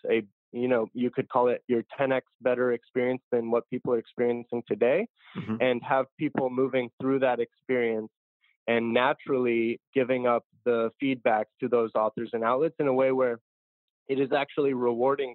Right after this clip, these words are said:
Speaker 1: to them as well to do so. Because when you're reviewing on Credder, it, it is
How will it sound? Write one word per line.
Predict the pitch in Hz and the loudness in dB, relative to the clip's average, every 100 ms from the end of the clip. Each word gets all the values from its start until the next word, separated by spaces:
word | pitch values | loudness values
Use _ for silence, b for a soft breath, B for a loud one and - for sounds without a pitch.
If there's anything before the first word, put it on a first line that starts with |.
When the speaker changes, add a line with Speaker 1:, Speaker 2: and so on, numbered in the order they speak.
| - | -10
Speaker 1:
to | 113 | -2
them | 131 127 117 | 0 0 -2
as | 107 120 | -4 0
well | 120 113 104 - | 2 2 -2 -6
to | 113 107 104 | -6 -6 -4
do | 139 135 - | -2 -2 -2
so. | 101 - _ B B B _ 117 | -4 -4 _ B B B _ -8
Because | 123 156 135 | -2 0 2
when | 147 | 2
you're | 143 143 | 2 2
reviewing | 139 151 165 151 | 0 0 0 2
on | 131 127 - | 0 -2 -4
Credder, | 170 151 127 120 - _ _ _ _ _ | -2 0 0 -2 -6 _ _ _ _ _
it, | 139 143 - - | 0 0 -2 -4
it | 143 143 | -2 0
is | 139 | -2